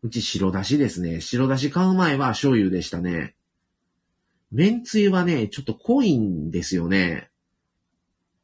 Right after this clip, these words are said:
そう、うち白だしやわ。で、僕が作ってるからあれなんですけど、<laughs> あの、白だしですね。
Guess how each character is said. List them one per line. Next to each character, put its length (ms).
そ 400
う、 40
う 40
ち 160
白 280
だ 120
し 160
や 100
わ。 240
で、 80
僕 280
が 180
作 200
っ 20
て 200
る 120
か 120
ら 80
あ 60
れ 100
な 140
ん 60
で 80
す 100
け 100
ど、 120
<laughs> 400
あ 160
の、 480
白 320
だ 100
し 160
で 100
す 160
ね。 280